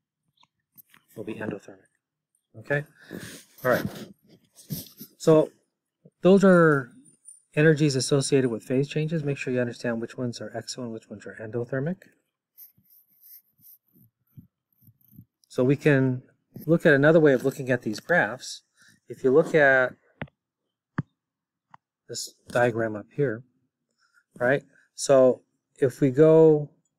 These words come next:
up to freezing, right? So freezing for water happens at zero, right? So, um, if I'm going from,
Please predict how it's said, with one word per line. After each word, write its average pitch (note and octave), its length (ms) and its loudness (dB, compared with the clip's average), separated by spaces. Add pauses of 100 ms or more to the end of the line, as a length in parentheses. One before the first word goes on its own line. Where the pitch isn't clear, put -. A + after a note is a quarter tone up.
up D#3+ 160 2
to C#3+ 120 -2
freezing, E3 680 -2 (960)
right? B2 220 -10 (580)
So B2+ 640 2 (300)
freezing D#3+ 380 2
for D3 120 0
water C3 260 2
happens B2+ 320 -2
at G#2 160 -2
zero, A#2+ 380 -4 (1040)
right? A#2+ 160 -10
So, B2 320 -4 (380)
um, A#2+ 380 -4 (1300)
if C#3 80 -6
I'm C#3+ 140 2
going D3 300 2
from, B2 560 -2